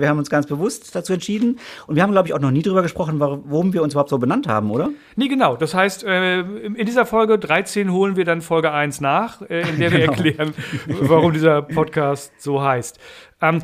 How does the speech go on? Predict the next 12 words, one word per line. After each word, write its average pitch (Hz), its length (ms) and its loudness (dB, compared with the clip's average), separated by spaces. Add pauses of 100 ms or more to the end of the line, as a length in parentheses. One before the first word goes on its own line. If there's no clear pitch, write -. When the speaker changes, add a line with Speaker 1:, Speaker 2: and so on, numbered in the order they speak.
Speaker 2:
ganz 254 220 0
kurz 294 240 -6
vorab, 226 440 -4 (160)
ich 247 220 -6
hab, 190 300 -4 (480)
jetzt 143 120 -20
muss 180 140 -2
ich 170 80 -10
überlegen, 170 460 0
ich 202 120 -14
glaub 170 200 -2
gestern, 185 540 -2